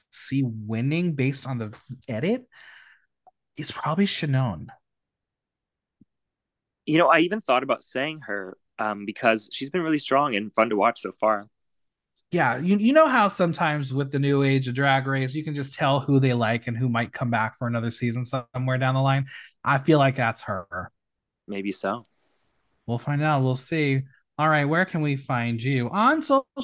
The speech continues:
Speaker 1: media, Venmo, and any projects you wanna plug.
Speaker 2: Yeah, you can just follow me at Annalee Fisher
Speaker 1: Amazing.
Speaker 2: on Instagram and everything like that. Um,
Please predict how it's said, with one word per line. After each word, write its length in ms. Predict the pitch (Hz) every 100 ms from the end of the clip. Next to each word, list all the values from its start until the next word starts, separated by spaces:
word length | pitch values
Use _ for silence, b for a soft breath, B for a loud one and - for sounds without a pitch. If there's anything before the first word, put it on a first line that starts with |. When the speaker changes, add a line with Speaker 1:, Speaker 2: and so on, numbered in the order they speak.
| -
Speaker 1:
media, 240 | 185 175
Venmo, 240 | 135 175 127
and 120 | 123
any 180 | 143 117 _
projects 500 | 139 143 160 - -
you 60 |
wanna 240 | 107 147 190 _ _
plug. 600 | 113 101 143 104 92 104 - _ _ _ _ _ _ _ _ _ -
Speaker 2:
Yeah, 240 | 131 135
you 60 | 110
can 100 | 131
just 160 | 135 -
follow 180 | 98 101
me 140 | 101
at 180 | 107 -
Annalee 260 | 98 117
Fisher 540 | 120 139 - 95 107 110 _ _ _ _ _ _ _ _ _ _ _ _ _ b b b b _ _
Speaker 1:
Amazing. 180 | 135 135
Speaker 2:
on 180 | 123 117
Instagram 500 | 131 - 131 131 127 -
and 120 | 117
everything 280 | 117 - 123
like 160 | 123 -
that. 260 | 139 107 -
Um, 440 | 117 110 110 107